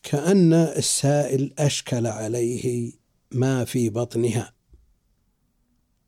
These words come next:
أشكل عليه ما في بطنها، هل تجزئ تذكية أمه عن تذكيته أو أنه لا بد أن يذكى؟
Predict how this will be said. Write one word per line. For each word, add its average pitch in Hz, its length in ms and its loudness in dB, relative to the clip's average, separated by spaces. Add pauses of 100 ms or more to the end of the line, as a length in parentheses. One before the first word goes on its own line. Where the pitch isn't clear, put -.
(1600)
أشكل - 360 -4
عليه 113 520 -2
ما 147 240 -6
في 127 140 -2
بطنها، 110 600 -8 (1040)
هل 147 420 0 (840)
تجزئ 127 540 2
تذكية 127 680 -2
أمه 120 680 -2 (340)
عن 131 220 -2
تذكيته 117 1000 -6 (920)
أو 147 180 -4
أنه 127 480 0
لا 117 160 -6
بد 123 300 -6
أن 120 240 -4
يذكى؟ 104 500 -10